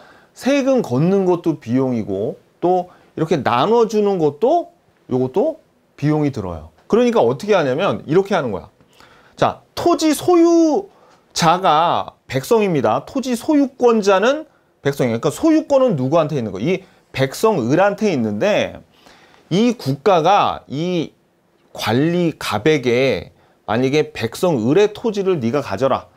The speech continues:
아니면 이 동네, 동네를 너에게 하사하겠다, 이렇게 토지를 준다는 의미는 이 토지 소유권을 뺏어서 관리 갑한테 주는 게 아니라, 요 백-, 토지 소유자인 백성을이 농사 짓잖아요. 그럼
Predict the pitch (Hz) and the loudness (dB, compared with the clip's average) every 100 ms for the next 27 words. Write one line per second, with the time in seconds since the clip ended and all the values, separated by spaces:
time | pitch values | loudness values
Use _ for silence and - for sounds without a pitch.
0 | _ - 143 123 110 165 160 127 156 156 | _ -4 -2 -2 -2 -4 -2 -2 0 2
1 | 147 156 151 - 120 143 151 143 151 104 | 2 0 -2 -8 -4 0 0 0 0 0
2 | 117 123 139 254 240 254 220 175 143 - | -2 -4 -6 -4 -2 0 0 0 -2 0
3 | 123 82 - _ - 139 147 - - 269 | -2 -2 -12 _ -6 -4 -4 -4 -4 -2
4 | 262 240 190 127 135 143 135 104 104 98 | 0 -2 -2 -2 0 2 0 -2 -2 -4
5 | 143 208 98 - - _ _ _ - 160 | -2 -2 -2 -8 -20 _ _ _ -4 0
6 | 196 196 - 330 330 311 277 302 285 277 | 0 -4 -2 0 2 0 0 0 0 0
7 | - 214 208 214 285 277 285 254 240 226 | 2 2 4 2 2 0 0 0 0 -2
8 | 110 135 156 - 104 - 143 147 131 110 | -4 -2 -2 -6 -8 -6 -6 -6 -6 -4
9 | 113 147 101 90 151 165 87 - - - | -2 -2 -2 0 0 0 -2 -8 -20 -20
10 | _ _ 143 180 190 190 120 - - _ | _ _ 2 2 2 -2 -10 -12 -16 _
11 | - - 285 285 247 294 269 254 233 220 | -8 -4 -2 -2 -2 0 0 2 2 0
12 | 208 120 117 175 175 147 - 127 143 143 | 0 -4 -4 -2 0 -2 -4 -4 -2 0
13 | 107 143 175 139 117 117 98 123 165 139 | 0 0 0 -2 -2 -2 -2 -2 -2 -2
14 | 165 | -2